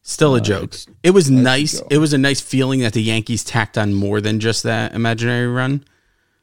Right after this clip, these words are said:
Speaker 1: um, that
Speaker 2: Okay.
Speaker 1: unearned run there.
Speaker 2: No, ghost runner. Michael K used the term ghost
Speaker 1: I
Speaker 2: runner
Speaker 1: know.
Speaker 2: today.
Speaker 1: I know.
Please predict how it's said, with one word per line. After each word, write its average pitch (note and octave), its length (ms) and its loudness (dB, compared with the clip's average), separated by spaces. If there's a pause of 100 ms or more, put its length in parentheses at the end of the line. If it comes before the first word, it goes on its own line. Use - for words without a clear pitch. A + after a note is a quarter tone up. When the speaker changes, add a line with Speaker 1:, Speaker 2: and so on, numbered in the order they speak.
(160)
Speaker 1:
um, F#2+ 520 0
that G2 220 -2
Speaker 2:
Okay. G#2 80 -2
Speaker 1:
unearned A2+ 320 2
run B2 280 2 (920)
there. C3+ 240 0
Speaker 2:
No, D3+ 100 2
ghost C#3+ 360 -2
runner. G2+ 260 -8
Michael C3 400 -4
K C3+ 200 -6
used A#2+ 360 -4
the A2+ 40 -8
term A2+ 280 -8
ghost A#2 260 -6
Speaker 1:
I G#2+ 80 -4
Speaker 2:
runner A#2+ 200 -2
Speaker 1:
know. - 40 -10
Speaker 2:
today. - 400 -14
Speaker 1:
I G#2+ 120 -8
know. G2+ 180 -8